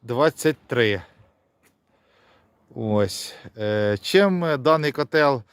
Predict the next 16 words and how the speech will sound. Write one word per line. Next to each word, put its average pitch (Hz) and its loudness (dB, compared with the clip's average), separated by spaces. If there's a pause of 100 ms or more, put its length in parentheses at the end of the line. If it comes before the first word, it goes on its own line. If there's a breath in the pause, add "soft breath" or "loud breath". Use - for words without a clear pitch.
(480 soft breath)
е, 123 0
відрізняється 139 0
від, 120 -4
е, 127 2 (120 loud breath)
іншої 143 -2
нашої 131 0
лі-, 127 -4
лінійки, 135 -2 (520 loud breath)
е, 113 -2
котлів 139 0 (460 loud breath)
Evolution? 165 2 (920 soft breath)
Це 131 -6
тим, 202 4
що 151 -2
він 165 0
має 151 2